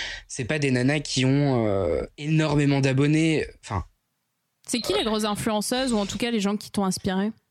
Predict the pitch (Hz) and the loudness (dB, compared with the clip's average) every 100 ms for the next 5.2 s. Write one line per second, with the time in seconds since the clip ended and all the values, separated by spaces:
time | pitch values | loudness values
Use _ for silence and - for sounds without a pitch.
0 | - 202 196 196 202 202 208 196 180 196 | -2 2 4 2 0 0 0 2 2 0
1 | 185 247 233 - 185 175 160 165 175 - | 0 -2 -2 0 2 2 2 0 -2 0
2 | - - _ - - 180 220 - 202 - | -2 -2 _ -2 0 2 0 0 -2 -2
3 | - - 320 370 403 403 403 415 403 403 | -6 -6 -2 0 2 2 0 0 0 0
4 | 403 381 269 277 247 208 202 202 208 202 | 0 0 0 0 0 0 -2 0 0 0
5 | 190 190 | 0 0